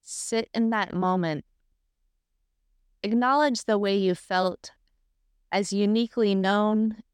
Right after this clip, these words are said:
and loved. And give thanks.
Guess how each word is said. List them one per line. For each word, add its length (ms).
and 220
loved. 580
And 340
give 320
thanks. 720